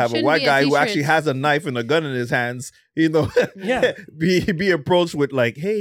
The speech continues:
Speaker 1: you know, put it down, buddy."
Speaker 3: "Put it
Speaker 1: You
Speaker 3: down, buddy. Let me, well, let me drive you home."
Speaker 1: Yeah, exactly. You know, so yeah, no, I, I,
Speaker 3: So this
Speaker 1: that's
Speaker 3: is
Speaker 1: why
Speaker 3: what
Speaker 1: this, this was
Speaker 3: scares me now.
Speaker 1: triggering. That's why this is triggering for me too. Like, I get it, but like,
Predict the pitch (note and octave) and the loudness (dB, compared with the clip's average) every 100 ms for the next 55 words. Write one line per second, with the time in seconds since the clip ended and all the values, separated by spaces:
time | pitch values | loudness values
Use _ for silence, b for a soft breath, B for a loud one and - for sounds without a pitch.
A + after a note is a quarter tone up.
0 | F#3 E3+ C4 A#3 - A#3 G#3+ G#3 E4+ B3+ | -6 -8 -10 -12 -12 -12 -8 -8 -8 -6
1 | D3 C4 C4+ - C4+ B3+ C#4 C4+ G#3 G3+ | -6 -6 -8 -4 -4 -2 -2 -2 -2 -2
2 | A3 B3+ C4 F#3 G#3 C4 F#3 G#3 G3 F#3 | -2 -2 -2 0 0 0 0 0 0 0
3 | E3 E3 B2 C#3+ D#3+ F#3+ D3 C#3 E3 G#3 | 0 -2 -2 0 4 4 2 0 0 0
4 | D#3 B2+ A#2 A#2 F3 D#3 C#3 G#3 G3 G#3 | -4 -6 -4 -4 -4 -2 -2 0 0 0
5 | G3 F3 E3 A3 G#3 - B3+ F3 G#3 - | 0 2 2 2 0 -6 -6 0 2 4
6 | C4 A3 G#3+ E3+ B3 B3 D3+ D#3+ F#3+ E3 | 4 2 2 2 2 2 0 0 2 2
7 | B2+ A#2+ - G3+ E3+ F3+ C3+ E3+ D#3 D3+ | 0 -2 0 2 0 -2 -4 -4 -2 -4
8 | D3+ F3+ - G3 A2+ G#2 - G2+ G#2+ E3+ | -4 -4 -4 -2 -2 -4 -6 -6 -2 -2
9 | G2 - A2 A2 G#2 G2 - | -2 -8 -6 -6 -4 -8 -10